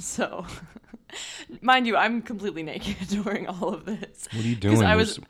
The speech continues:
Speaker 2: we have wide open windows.
Speaker 1: I was Nuh-uh. I, I had the door closed and everything. It was fine.
Speaker 2: See through our kitchen door.
Speaker 1: No, you can't.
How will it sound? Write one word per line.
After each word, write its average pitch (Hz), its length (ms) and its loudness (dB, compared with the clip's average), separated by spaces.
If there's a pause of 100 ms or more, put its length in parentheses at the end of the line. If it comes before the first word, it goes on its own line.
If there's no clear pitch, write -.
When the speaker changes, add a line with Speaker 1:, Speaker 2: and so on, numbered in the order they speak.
Speaker 2:
we 104 60 2
have 98 100 -2
wide 107 260 4
open 107 240 0
windows. 98 300 2
Speaker 1:
I 233 100 6
was 240 260 0 (340)
Nuh-uh. 262 140 -6
I, 196 580 -4
I 247 80 -4
had 285 140 -6
the 311 60 -8
door 294 180 -8
closed 160 580 -12
and 185 140 -10
everything. 170 320 -10
It - 60 -14
was 226 140 -10
fine. - 420 -12 (100)
Speaker 2:
See - 260 -8
through 104 160 -2
our 90 100 0
kitchen - 340 -8
door. 214 80 0
Speaker 1:
No, 240 220 -2
you 214 180 -6
can't. - 300 -12